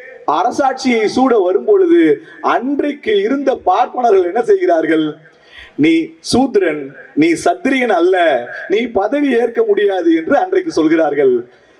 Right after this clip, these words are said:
இன்றைக்கு வீர சிவாஜி என்று சொல்லக்கூடிய மராட்டி சிவாஜி ஊர் ஊராக அலைகிறார். காசி நதிக்கரையில் காகபட்டர் என்று ஒரு பார்ப்பனரை அழைத்து வந்து,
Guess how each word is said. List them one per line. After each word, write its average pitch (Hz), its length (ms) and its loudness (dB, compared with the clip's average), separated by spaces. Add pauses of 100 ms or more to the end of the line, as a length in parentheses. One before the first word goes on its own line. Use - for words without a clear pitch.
(220)
இன்றைக்கு 165 400 0
வீர 226 240 0
சிவாஜி 185 440 0
என்று 160 180 0
சொல்லக்கூடிய 170 560 0
மராட்டி 180 380 0
சிவாஜி 175 440 0
ஊர் 254 300 2
ஊராக 214 360 0
அலைகிறார். 160 640 0 (420)
காசி 247 380 -4
நதிக்கரையில் 190 560 0
காகபட்டர் 233 580 0
என்று 196 200 2
ஒரு 180 180 0
பார்ப்பனரை 226 560 0
அழைத்து 190 400 0
வந்து, 392 600 2